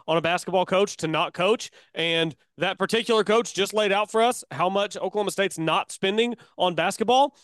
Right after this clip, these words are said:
I don't know. I, I kind of expect Mike Boynton to be back next year. Um, and hopefully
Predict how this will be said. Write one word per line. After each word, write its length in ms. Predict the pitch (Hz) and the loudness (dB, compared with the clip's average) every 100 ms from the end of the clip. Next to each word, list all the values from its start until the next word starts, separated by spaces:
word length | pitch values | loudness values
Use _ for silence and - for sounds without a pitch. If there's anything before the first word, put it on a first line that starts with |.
| _ _ 202 | _ _ -2
I 80 | |
don't 100 | 240 | 0
know. 160 | 277 277 | 2 2
I, 60 | 214 _ | 0 _
I 100 | 143 | -6
kind 180 | 180 214 | -2 0
of 60 | 233 | 2
expect 320 | - 226 202 | 2 0 2
Mike 240 | 214 208 | 0 2
Boynton 320 | 202 226 226 - _ _ | 0 0 0 -8 _ _
to 80 | 208 | 0
be 120 | 240 | 2
back 260 | 202 214 208 | 2 2 0
next 280 | 208 - 226 | 0 0 0
year. 260 | 247 285 - _ _ - | 2 2 -2 _ _ 0
Um, 520 | 175 175 175 180 175 | 2 2 2 -2 -6
and 160 | 165 156 | -4 -2
hopefully 640 | 143 208 - 190 190 247 | 0 0 2 2 2 -2